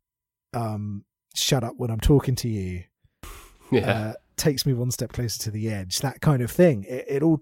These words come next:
Speaker 1: it all tied into that, but System of a Down was that level above in terms of their, in terms of their lyricism. Um, and, and, and I th-,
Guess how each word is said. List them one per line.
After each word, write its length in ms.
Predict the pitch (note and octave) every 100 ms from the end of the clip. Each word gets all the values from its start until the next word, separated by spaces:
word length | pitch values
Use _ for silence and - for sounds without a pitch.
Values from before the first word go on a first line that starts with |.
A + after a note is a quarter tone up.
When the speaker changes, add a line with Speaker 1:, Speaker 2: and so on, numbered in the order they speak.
| -
Speaker 1:
it 100 | C#3+
all 120 | D#3
tied 260 | - D3 C3+
into 160 | D#3 C3
that, 140 | G#2
but 100 | A2+
System 260 | - - E3
of 100 | D3
a 40 |
Down 220 | C#3+ C3+
was 100 | B2
that 160 | A2+ A#2
level 280 | A#2 B2 A#2
above 340 | G#2+ G#2 F#2+
in 80 | F2+
terms 260 | G2+ G2
of 80 | F2+
their, 260 | G2 F#2 F#2
in 120 | G#2+ G#2+
terms 260 | A#2 F#2+
of 60 | F#2+
their 80 | F#2+
lyricism. 600 | A2 G#2 - F#2 F2 - - - - _ _ -
Um, 280 | A#2 A2+ A#2 _
and, 120 | C#3 -
and, 120 | D#3+ F#3
and 140 | F3 F#3+
I 60 |
th-, 120 | F3